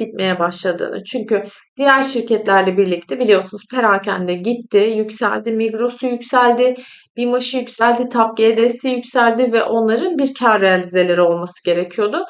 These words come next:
Onlar tamamlanıp tekrar alıma geçmiş olabilirler. Yani sinyaller bunu gösteriyor ama, ama, e, bunu haftalık bazdaki takas analizlerine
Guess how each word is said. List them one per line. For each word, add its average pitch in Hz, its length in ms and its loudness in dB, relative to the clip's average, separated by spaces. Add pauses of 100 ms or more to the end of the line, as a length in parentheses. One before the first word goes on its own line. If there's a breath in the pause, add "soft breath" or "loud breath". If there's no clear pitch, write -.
(420 loud breath)
Onlar 254 440 4
tamamlanıp 247 640 0 (120)
tekrar 285 420 0
alıma 220 300 2
geçmiş 254 560 -2
olabilirler. 196 680 0 (440 loud breath)
Yani 226 220 2
sinyaller 277 640 2
bunu 269 220 2
gösteriyor 247 640 2 (100)
ama, 254 420 2 (400)
ama, 226 420 -4 (460)
e, 208 360 0
bunu 269 340 0
haftalık 247 480 -4
bazdaki 233 720 0 (320 loud breath)
takas 269 300 -4
analizlerine 208 960 -2